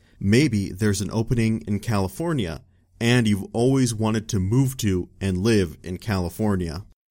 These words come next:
You would then be transferred, and another officer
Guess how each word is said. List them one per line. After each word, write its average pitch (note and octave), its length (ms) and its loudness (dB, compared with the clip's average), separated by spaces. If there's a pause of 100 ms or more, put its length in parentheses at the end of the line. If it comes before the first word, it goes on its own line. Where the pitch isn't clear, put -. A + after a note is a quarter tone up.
(180)
You G#2 160 0
would G#2+ 160 2
then B2 300 2
be A2 220 -2
transferred, D3+ 760 -2 (380)
and A#2+ 320 0 (100)
another A#2 460 0
officer G#2+ 640 0